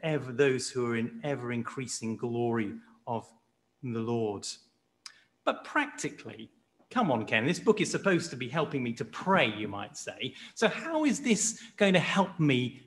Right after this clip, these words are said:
to pray? Well, these three amazing truths should help us to pray better. Let me show you how. Well, in Christ, we are rich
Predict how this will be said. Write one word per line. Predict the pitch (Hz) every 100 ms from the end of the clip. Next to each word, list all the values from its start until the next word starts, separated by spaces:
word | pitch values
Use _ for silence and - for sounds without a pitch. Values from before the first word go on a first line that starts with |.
| -
to | -
pray? | - - 147 123 98 98 - _ _ - -
Well, | - - 226 233 233 220 - -
these | 180 170 269 294 285
three | - 208 202
amazing | 185 170 180 165 160 143
truths | - - 185 98 107 - - -
should | - - - 277 117 113 135 -
help | - 175 151
us | 151 -
to | 160
pray | 170 160 156
better. | - 123 - - 98 _ _ _ _ 269
Let | 254
me | 220 175 - - _
show | - - 180
you | 151 135
how. | 127 131 104 98 95 _ _ _ _ - - -
Well, | 240 262
in | 285
Christ, | - 311 269 110 165 - - - _ -
we | 151 185 226 202
are | 202 190 190 175 175
rich | 156 180 175 - - - -